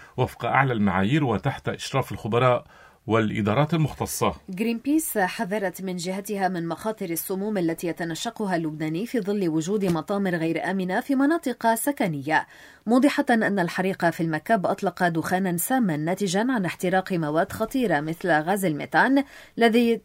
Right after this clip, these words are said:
Speaker 2: يشكل تهديداً خطيراً على الصحة العامة،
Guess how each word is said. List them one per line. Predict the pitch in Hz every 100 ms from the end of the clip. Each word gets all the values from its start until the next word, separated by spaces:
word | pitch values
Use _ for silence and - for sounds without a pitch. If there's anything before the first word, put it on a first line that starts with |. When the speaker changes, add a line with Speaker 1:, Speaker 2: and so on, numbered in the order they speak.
| -
Speaker 2:
يشكل | 233 - 392 - 151
تهديداً | 156 165 202 180
خطيراً | 160 190 185 294 226 165
على | 139 156
الصحة | - 240 262 262
العامة، | 233 156 151 156